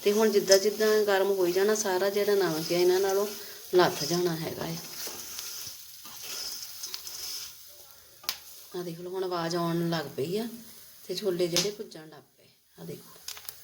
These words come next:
ਦੇਖ ਲਓ, ਆਹ ਦੇਖ ਲਓ, ਹੁੰਦੇ ਆ ਨਾ।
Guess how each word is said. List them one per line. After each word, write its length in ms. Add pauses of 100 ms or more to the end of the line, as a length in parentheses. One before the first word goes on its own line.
(960)
ਦੇਖ 180
ਲਓ, 200
ਆਹ 120
ਦੇਖ 240
ਲਓ, 100 (540)
ਹੁੰਦੇ 360
ਆ 60
ਨਾ। 100